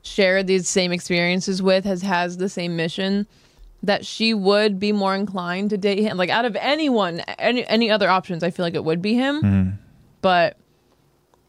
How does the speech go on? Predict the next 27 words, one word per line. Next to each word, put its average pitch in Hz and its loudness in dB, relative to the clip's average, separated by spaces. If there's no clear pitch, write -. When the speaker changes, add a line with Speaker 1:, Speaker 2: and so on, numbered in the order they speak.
Speaker 2:
I 104 0
don't 101 0
Speaker 1:
yeah, 190 2
I - 2
Speaker 2:
know. 95 -2
Speaker 1:
feel 220 2
like 226 -2
she 247 -4
would 208 2
have 185 -2
to 175 -8
trust 175 -12
that - -14
person. - -8
Speaker 2:
Okay, 120 4
here's 143 4
the 127 4
thing, 104 6
though, 90 2
is 101 0
that 104 4
Annie, 147 4
she - 0
has 127 4
daddy 101 4
issues. 113 2
Speaker 1:
Yes. 214 -2